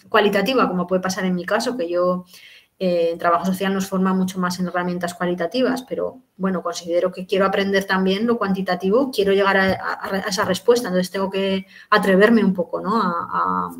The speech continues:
pues a, a explorar otras herramientas, porque si no, siempre nos enfocamos en el mismo tipo de investigaciones". Luego, ¡ay!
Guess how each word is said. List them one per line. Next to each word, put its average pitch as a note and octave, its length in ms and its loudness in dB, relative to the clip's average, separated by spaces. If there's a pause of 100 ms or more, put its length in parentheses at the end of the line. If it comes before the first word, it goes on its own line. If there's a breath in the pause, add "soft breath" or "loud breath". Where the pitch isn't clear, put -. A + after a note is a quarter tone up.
pues E3+ 180 -12
a, E3 300 -8
a F#3+ 60 -10
explorar F3+ 420 -2
otras F#3+ 240 -4
herramientas, F3+ 540 -4
porque - 240 -16
si F3+ 120 -12
no, F3 220 -12 (280 loud breath)
siempre F#3 280 -2
nos F#3 160 0
enfocamos F#3+ 480 2
en G#3+ 80 -4
el F#3+ 60 0
mismo F3+ 260 2
tipo F3+ 200 -2
de F#3+ 60 2
investigaciones". E3+ 880 -6 (1400 loud breath)
Luego, A#3+ 380 0 (100)
¡ay! C4 300 -4